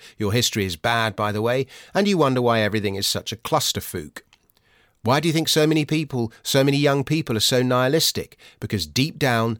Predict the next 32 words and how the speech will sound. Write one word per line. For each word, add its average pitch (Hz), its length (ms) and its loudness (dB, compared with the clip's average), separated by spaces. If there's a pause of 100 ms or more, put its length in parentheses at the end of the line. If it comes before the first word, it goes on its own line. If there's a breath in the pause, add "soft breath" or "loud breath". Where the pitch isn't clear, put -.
they 117 200 2
know 98 340 0 (160 soft breath)
they 104 140 -2
are 98 40 -2
never 120 360 0
going 139 240 0
to 123 100 -4
be 117 140 0
able 110 180 0
to 117 140 -2
afford 143 340 0
anywhere 95 340 -4
decent 92 440 -6
to - 80 -6
live, 98 400 -6 (240 soft breath)
never 117 240 0
mind 98 320 0
pay 101 160 -4
off 98 160 -6
their 101 160 -4
student 95 520 -4
loans 127 420 0
or 95 120 -2
have 87 140 -6
a 90 40 -10
family. 95 640 -4 (380 loud breath)
They 135 140 2
are 156 180 4
effectively 113 720 -2 (240 loud breath)
excluded 127 720 2
from 85 220 -8
society. 95 760 -4